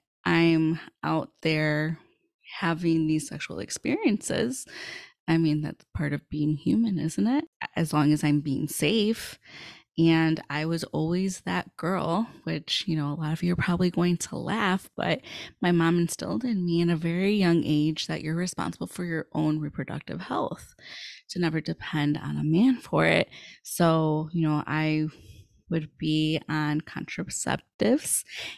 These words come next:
and I would also always make sure that I had Magnum condoms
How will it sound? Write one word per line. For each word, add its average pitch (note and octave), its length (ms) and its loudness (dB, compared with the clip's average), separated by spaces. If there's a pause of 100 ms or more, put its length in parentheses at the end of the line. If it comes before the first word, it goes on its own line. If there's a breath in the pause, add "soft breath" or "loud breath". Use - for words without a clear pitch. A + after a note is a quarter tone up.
(140)
and D#3+ 460 2
I D#3 140 -2
would D#3+ 260 -4
also D3+ 580 -4 (220)
always A#3+ 360 2
make C#3 200 0
sure D#3 360 0 (380 loud breath)
that - 100 -4
I D#3+ 120 0
had E3 640 -2 (560)
Magnum E3 500 4
condoms D#3+ 640 -2